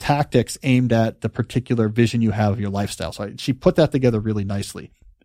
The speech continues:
If she had only done one and not the other, it would have been a problem. If she had only focused on career capital,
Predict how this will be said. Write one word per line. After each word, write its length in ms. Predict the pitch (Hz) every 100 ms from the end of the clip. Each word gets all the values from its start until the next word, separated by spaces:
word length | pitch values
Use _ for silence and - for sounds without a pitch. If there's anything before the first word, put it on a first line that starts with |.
| _ _ _ _ _ -
If 160 | 160
she 120 | -
had 100 | 170
only 240 | 180 202 214
done 280 | 170 160 135
one 240 | 147 147
and 80 | 131
not 200 | 123 113
the 140 | 151
other, 180 | 220 135
it 60 | 120
would 120 | 117
have 40 |
been 80 | 120
a 40 | 113
problem. 480 | 208 254 123 104 131
If 100 | -
she 100 | 160
had 100 | 127
only 240 | 180 196
focused 380 | - 160 120 -
on 120 | 127
career 180 | - 117
capital, 520 | 120 110 110 107 110